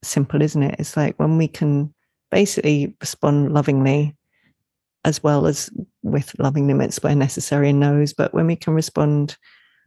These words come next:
lovingly and we can stay connected with them, it's almost like that's the most important thing, isn't it?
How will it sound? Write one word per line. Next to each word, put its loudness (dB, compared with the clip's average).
lovingly 2
and 2
we 2
can -4
stay -2
connected -4
with -2
them, -2
it's -8
almost -2
like -2
that's -4
the -4
most 0
important -2
thing, 2
isn't 0
it? -2